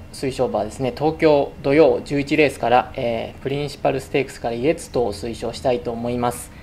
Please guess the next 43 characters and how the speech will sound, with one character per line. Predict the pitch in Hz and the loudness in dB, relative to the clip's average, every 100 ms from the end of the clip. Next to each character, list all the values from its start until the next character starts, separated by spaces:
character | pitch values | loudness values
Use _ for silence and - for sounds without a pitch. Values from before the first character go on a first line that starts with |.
| - - - - | -18 -18 -18 -2
前 | - 185 | 2 2
走 | 180 160 | 6 6
は | 120 107 127 | 8 6 2
七 | 131 139 | -2 0
着 | 143 139 | 0 0
に | 120 | -2
終 | 117 | 0
わ | 117 | 0
り | |
ま | 127 127 | 0 -2
し | |
た | - 113 | -4 -2
が、 | 117 113 | -2 0
や | 123 | 0
や | 123 | 2
重 | 135 156 151 | 2 0 4
馬 | 156 | 4
場 | 127 | 4
に | 117 110 | 2 -2
足 | - | -6
を | 120 | -6
取 | 123 | -4
ら | 117 | -4
れ | - | -6
て | - | -12
力 | - 135 131 | -2 2 2
を | 110 | 0
出 | 117 | -8
し | - - | -14 -8
切 | 127 | -4
れ | 120 | -2
ず、 | 113 - | -4 -6
参 | 123 123 | -6 -2
考 | 135 127 | 0 0
外 | 120 | 0
で | 113 101 | -4 -8
い | 131 | -8
い | |
と | 120 | -6
思 | 117 | -6
い | 117 | -4
ま | 113 | -6
す。 | - | -8